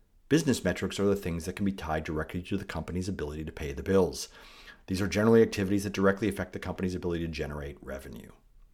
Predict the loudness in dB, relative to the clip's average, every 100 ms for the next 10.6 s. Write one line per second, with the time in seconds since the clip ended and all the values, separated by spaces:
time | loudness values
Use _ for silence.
0 | -20 -20 -20 -20 -20 -2 0 6 6 6
1 | 4 2 2 4 6 6 4 2 -2 -4
2 | -8 -6 -2 -2 -2 0 0 0 -6 -12
3 | -12 -12 -14 _ _ _ _ -6 -4 0
4 | 4 4 4 2 -2 -2 -8 -8 -4 -2
5 | -2 -2 0 0 0 -4 -8 -10 -8 -10
6 | -10 -10 -6 -6 -2 -2 -2 -6 -8 -8
7 | -6 -6 -6 -6 -6 -4 -6 -8 4 4
8 | 4 -6 -16 -18 -20 -20 -20 -14 -12 -6
9 | -4 -2 -4 -4 -4 -6 2 6 6 6
10 | 2 2 4 4 0 -10